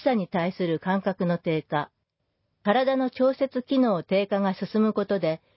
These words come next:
熱中症になりやすくなります。また、心臓や腎臓の機能が低下していたり、持病がある方も熱中症になりやすくなります。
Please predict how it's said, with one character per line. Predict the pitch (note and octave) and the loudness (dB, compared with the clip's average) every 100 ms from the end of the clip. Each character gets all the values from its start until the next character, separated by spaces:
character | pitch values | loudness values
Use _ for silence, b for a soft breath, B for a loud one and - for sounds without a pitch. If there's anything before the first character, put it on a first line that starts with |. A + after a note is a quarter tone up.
| _ F3+ | _ -2
熱 | F#3+ - | -2 0
中 | C4 C4 | -2 0
症 | - B3 | 2 0
に | A#3+ A3 | 2 2
な | G#3 | 0
り | G#3 | 2
や | B3 B3+ | -2 -2
す | - | -4
く | |
な | D#3+ | -4
り | C#3 | -4
ま | D3 E3+ | -4 -6
す。 | - _ _ _ _ _ _ _ _ _ _ - | -8 _ _ _ _ _ _ _ _ _ _ -4
ま | F#3 | -2
た、 | F#3 F3+ - _ _ - | 0 -4 -6 _ _ 0
心 | B3+ C4 | 2 4
臓 | B3 A#3+ | 2 2
や | A3+ G#3+ - F3+ | 2 0 -2 -2
腎 | A3 C4+ | 2 2
臓 | C4 C4+ | 4 2
の | B3+ C4 | 2 -2
機 | C#4+ | 2
能 | C4 A#3 F3+ | 2 2 0
が | D3 - | -2 -2
低 | G#3 G#3+ | -2 0
下 | A3 | -2
し | A3+ | -2
て | G#3 | -2
い | G3+ | -2
た | G#3 F#3 | 0 -2
り、 | D#3+ - _ _ _ - | -4 -12 _ _ _ -4
持 | F#3+ A#3 | 0 4
病 | C4+ C4+ | 4 2
が | C#4 | 0
あ | |
る | A#3 | 0
方 | F3+ - E3+ | -2 -2 0
も | D3+ - | 0 -2
熱 | E3 D#3+ - | -2 -4 0
中 | A3 A#3 | 0 0
症 | - G#3+ | 0 0
に | G3+ | 2
な | F3+ F3+ | 0 0
り | G#3+ | 0
や | A#3 | -2
す | - | -4
く | D#3 | -4
な | C3 | -4
り | C3 | -4
ま | C3+ | -6
す。 | - | -8